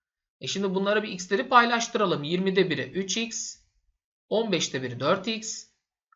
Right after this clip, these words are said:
on ikide biri beş x ve onda biri altı x. Toplarsak yedi,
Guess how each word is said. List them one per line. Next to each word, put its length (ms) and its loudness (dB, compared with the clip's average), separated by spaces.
on 120 0
ikide 340 -2
biri 360 -6
beş 360 2
x 440 -6
ve 400 2
onda 360 2
biri 400 0
altı 360 4
x. 260 -8
Toplarsak 720 0
yedi, 580 2